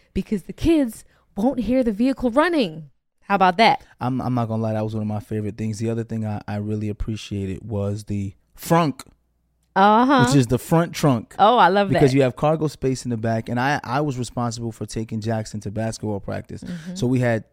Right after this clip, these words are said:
Speaker 2: plenty of cargo space in the back with all the equipment plus the things we can throw in the front. So it was, it was really great.
Speaker 1: Did you look in the front and see the bags that I purchased from the, the stores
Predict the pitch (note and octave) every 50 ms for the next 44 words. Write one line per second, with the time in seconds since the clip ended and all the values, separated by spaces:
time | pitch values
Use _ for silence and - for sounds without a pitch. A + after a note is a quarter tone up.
0 | _ _ _ - C3+ C3 B2+ B2 A#2 A2 - - A2+ A2+ A2 A2 A2 - - -
1 | A2 A2 G#2 - G#2+ G#2+ G#2 A2+ G#2+ G#2+ - - G#2 - A2+ A2 A2 A2 G#2+ -
2 | - - A#2+ - A2 G#2+ G#2 - A2+ A2 - - - - A#2 A#2 G#2+ A2+ A2 -
3 | G2+ - - A2+ A2 G#2+ G#2+ - - - A2 G#2 G2 - - A#2+ C#3+ D3 C#3 B2+
4 | G#2+ A#2+ C3 B2 A#2 B2 A#2+ A#2 A2 G#2+ A2 G2+ F#2+ - G#3 F3+ F#3+ G3 G#3 G#3+
5 | - G3+ G3+ G3+ - - G#3 G#3 G3+ F#3 - - G#3 F3+ F3+ F3 F3 F#3+ F#3+ G3
6 | F#3+ - F3+ F#3+ F#3+ - G#3 G3 G3 - - G3 G3 F#3 - - - F3+ F3+ F3+
7 | F3 F3 F3 F3 F3 F3+ F#3 - - _ - G3 F#3 F3+ F#3 F#3 G3 G3 - -